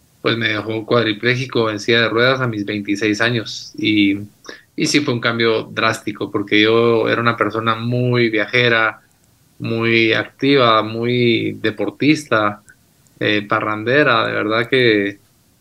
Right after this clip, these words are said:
pasé de eso a, a ni siquiera poder rascarme en la nariz yo solito al principio, ¿verdad? Porque al principio, o sea, según el nivel de la lesión medular, entre más alta es, más partes del cuerpo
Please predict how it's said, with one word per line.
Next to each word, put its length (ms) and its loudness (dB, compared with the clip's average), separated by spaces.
pasé 260 -2
de 240 4
eso 240 2
a, 440 0
a 40 -4
ni 280 -8
siquiera 380 2
poder 300 2
rascarme 420 0
en 160 2
la 80 0
nariz 360 0
yo 120 2
solito 580 -2
al 140 -6
principio, 520 0
¿verdad? 320 0
Porque 460 0
al 140 -4
principio, 640 0
o 80 -6
sea, 180 2
según 720 0
el 200 -4
nivel 260 -2
de 80 4
la 60 4
lesión 320 -4
medular, 460 -2
entre 280 -2
más 240 -2
alta 360 2
es, 260 -14
más 300 -2
partes 280 -2
del 180 0
cuerpo 540 2